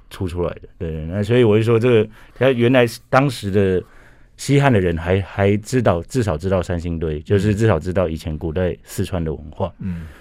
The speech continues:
Speaker 1: 但是像司马相如跟杨雄，他就比较不同的人。司马相如，我在后面做了一些功课，就是把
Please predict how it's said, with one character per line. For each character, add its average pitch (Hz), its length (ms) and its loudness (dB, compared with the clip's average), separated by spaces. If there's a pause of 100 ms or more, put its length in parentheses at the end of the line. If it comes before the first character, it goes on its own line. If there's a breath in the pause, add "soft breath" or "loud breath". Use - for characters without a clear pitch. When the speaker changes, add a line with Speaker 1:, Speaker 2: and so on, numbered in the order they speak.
(140)
Speaker 1:
但 139 180 4
是 135 160 4
像 131 180 4
司 123 200 0
马 113 160 4
相 117 200 0
如 92 80 0
跟 107 140 2
杨 92 220 0
雄， 85 200 -4
他 95 120 -2
就 101 140 0
比 80 120 -6
较 85 140 -4
不 90 120 -6
同 76 200 -8
的 76 80 -8
人。 76 180 -8
司 135 140 -2
马 127 120 4
相 110 220 2
如， 82 220 -4 (880 soft breath)
我 113 120 4
在 127 140 6
后 135 100 6
面 131 160 6
做 120 160 4
了 104 80 8
一 101 60 4
些 107 140 2
功 101 240 0
课， 98 160 -2
就 101 100 0
是 98 100 -2
把 82 280 -2